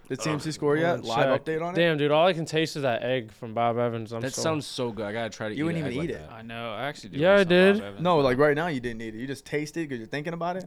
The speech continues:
Speaker 3: Yeah, bro.
Speaker 1: I'm so curious if
Speaker 3: You
Speaker 1: Christian
Speaker 3: can't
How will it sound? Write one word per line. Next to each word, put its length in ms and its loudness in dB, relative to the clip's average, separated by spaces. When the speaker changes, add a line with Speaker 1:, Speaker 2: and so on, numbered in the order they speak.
Speaker 3:
Yeah, 380 6
bro. 460 4
Speaker 1:
I'm 140 -2
so 180 0
curious 380 0
if 40 0
Speaker 3:
You 100 6
Speaker 1:
Christian 200 4
Speaker 3:
can't 180 6